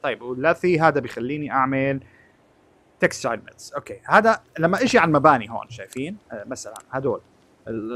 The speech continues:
الخشب. رح أقول له: "بتعرف شو؟ استعمل sawmills."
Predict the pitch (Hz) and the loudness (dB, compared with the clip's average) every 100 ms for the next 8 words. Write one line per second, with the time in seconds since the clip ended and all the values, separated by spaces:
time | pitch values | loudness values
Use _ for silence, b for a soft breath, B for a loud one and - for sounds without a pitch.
0 | 120 147 151 101 - _ _ _ _ _ | -6 -2 -2 -4 -14 _ _ _ _ _
1 | - 123 - 202 202 196 190 196 - 214 | -8 -6 -2 4 4 6 6 6 4 0
2 | - 208 208 165 170 151 107 120 - | 4 4 6 4 4 4 4 -4 -14